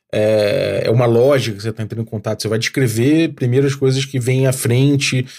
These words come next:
né, numa vi-, na, numa primeira olhada, depois você vai detalhando, e a mesma coisa com populações, de repente você pode descrever, é, uma cidade através dos movimentos gerais da população. É, enfim, aí já fala de desafios, depois eu não consigo entender muito bem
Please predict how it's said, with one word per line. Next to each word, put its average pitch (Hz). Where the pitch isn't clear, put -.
né, 117
numa 113
vi-, 110
na, 110
numa 113
primeira 117
olhada, 123
depois 113
você -
vai 113
detalhando, 120
e 113
a 123
mesma 135
coisa 131
com 131
populações, 127
de 104
repente 113
você 113
pode 117
descrever, 113
é, 110
uma 107
cidade 120
através 127
dos 120
movimentos 131
gerais 120
da 113
população. 113
É, -
enfim, 135
aí 120
já 135
fala 139
de 131
desafios, 127
depois 120
eu 135
não 139
consigo 135
entender 127
muito 135
bem 120